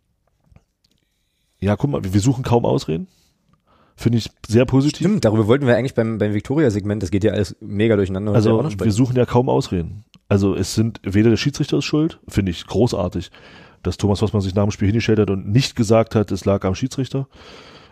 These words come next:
Speaker 1: äh, sondern nur gesagt hat, es lag am Schiedsrichter. Ähm,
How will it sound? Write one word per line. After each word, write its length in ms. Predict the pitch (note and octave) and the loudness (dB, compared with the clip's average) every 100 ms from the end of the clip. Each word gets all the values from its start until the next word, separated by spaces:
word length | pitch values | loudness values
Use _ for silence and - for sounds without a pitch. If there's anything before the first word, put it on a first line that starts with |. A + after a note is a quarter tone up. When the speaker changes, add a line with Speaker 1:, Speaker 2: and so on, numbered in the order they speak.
| _ _ | _ _
Speaker 1:
äh, 200 | A#2+ G#2 | 0 2
sondern 220 | G2+ G2+ | 4 2
nur 120 | G#2 A2 | 2 2
gesagt 300 | G#2 G#2 - | 2 2 2
hat, 120 | G2 | -2
es 100 | F#2+ | -2
lag 140 | F#2 | -4
am 80 | F#2+ | -4
Schiedsrichter. 360 | C#3+ - C#3+ D3 - - - - _ _ | -6 -6 -6 -8 -12 -20 -20 -20 _ _
Ähm, 500 | B2+ A#2+ A2+ A#2 A#2 | 2 4 4 0 -4